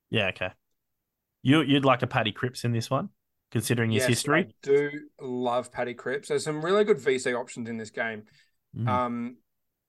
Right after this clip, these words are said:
Speaker 2: Rory Laird will get a little of attention from Hewitt, but it won't be an out-and-out tag. So I'm hoping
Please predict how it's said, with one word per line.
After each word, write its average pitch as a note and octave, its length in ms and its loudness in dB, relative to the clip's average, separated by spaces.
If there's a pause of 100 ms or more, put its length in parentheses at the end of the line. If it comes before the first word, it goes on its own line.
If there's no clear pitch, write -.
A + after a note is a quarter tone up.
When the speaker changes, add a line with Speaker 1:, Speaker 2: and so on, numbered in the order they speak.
(240)
Speaker 2:
Rory E3 260 6
Laird G3 220 4
will E3+ 80 0
get D#3 160 0
a D3 40 6
little C#3 260 2
of C#3+ 80 0
attention D3 420 -6
from D3 160 -10
Hewitt, F3 320 -4
but D3 80 -4
it B2+ 80 -2
won't C#3 240 -2
be C3+ 80 -6
an B2+ 100 -4
out-and-out A#2+ 440 -10
tag. A2 360 -8
So - 80 -8
I'm A#2 160 -8 (220)
hoping D3 720 -2